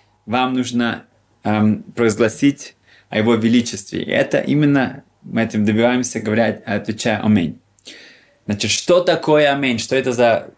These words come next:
э, такое волшебное слово? Это <coughs>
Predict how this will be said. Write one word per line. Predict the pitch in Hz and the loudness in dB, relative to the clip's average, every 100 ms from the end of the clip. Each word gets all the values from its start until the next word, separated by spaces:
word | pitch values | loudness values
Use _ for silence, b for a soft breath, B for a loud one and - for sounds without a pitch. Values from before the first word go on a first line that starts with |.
| _ | _
э, | 113 113 110 - | -2 0 0 -4
такое | - 104 110 104 104 101 101 - | -10 -4 0 0 0 -4 -8 -10
волшебное | 104 - 113 113 | -4 -2 0 0
слово? | - 110 95 - _ B B B B _ _ | 0 0 0 -4 _ B B B B _ _
Это | - 107 123 120 113 - _ _ _ _ | -4 0 2 2 0 -6 _ _ _ _
<coughs> | - | -2